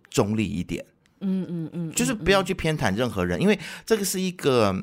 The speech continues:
Speaker 1: 巴勒斯坦跟以色列的一个历史问题，
Speaker 2: 嗯，嗯。
Speaker 1: 谁对谁错，其实
Speaker 2: 牵涉太多，水太深了。
Speaker 1: 对。
Speaker 2: 嗯。
Speaker 1: 那我觉得我们大家应该用人道的立场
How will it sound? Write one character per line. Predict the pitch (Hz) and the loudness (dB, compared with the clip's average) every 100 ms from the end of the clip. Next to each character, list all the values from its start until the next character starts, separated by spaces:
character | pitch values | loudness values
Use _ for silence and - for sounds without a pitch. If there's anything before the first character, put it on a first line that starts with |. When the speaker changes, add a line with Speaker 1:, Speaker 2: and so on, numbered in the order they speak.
| - _ | -8 _
Speaker 1:
巴 | 156 | 0
勒 | 165 | 2
斯 | |
坦 | 165 139 101 | 0 0 2
跟 | 113 110 95 | 2 2 0
以 | |
色 | 90 123 | -2 0
列 | 113 | 2
的 | 90 | 0
一 | 107 | 0
个 | |
历 | 117 151 | -2 0
史 | 110 - 78 | -2 -4 -2
问 | 95 82 | 0 -2
题， | - 76 58 - _ | -6 -10 -10 -12 _
Speaker 2:
嗯， | - - - - | -20 -20 -12 -2
嗯。 | |
Speaker 1:
谁 | 202 180 160 170 131 | 0 0 0 0 4
对 | 202 160 | 4 4
谁 | 110 110 | 2 0
错， | 143 | -2
其 | 107 302 | 2 2
实 | |
Speaker 2:
牵 | 311 | 2
涉 | 302 339 269 | 0 2 2
太 | - 254 247 208 | 2 0 0 0
多， | 185 180 | 0 0
水 | - 160 135 | 0 -2 -2
太 | - 254 254 | -2 0 2
深 | 208 - 165 151 | 0 2 2 2
了。 | 143 117 104 | -6 -8 0
Speaker 1:
对。 | 113 127 135 131 127 104 87 82 | 4 6 6 6 6 6 4 0
Speaker 2:
嗯。 | 214 233 233 233 226 | 0 2 2 2 4
Speaker 1:
那 | 208 | 4
我 | 151 147 | 6 4
觉 | 190 | 4
得 | 240 | 4
我 | 170 | 4
们 | 117 | 2
大 | 160 | 0
家 | 170 | 0
应 | |
该 | 175 170 | 0 0
用 | 170 143 | 0 2
人 | 113 104 | 2 4
道 | 120 151 | 4 4
的 | 127 | 2
立 | 120 104 | 0 -2
场 | - 85 | -4 -6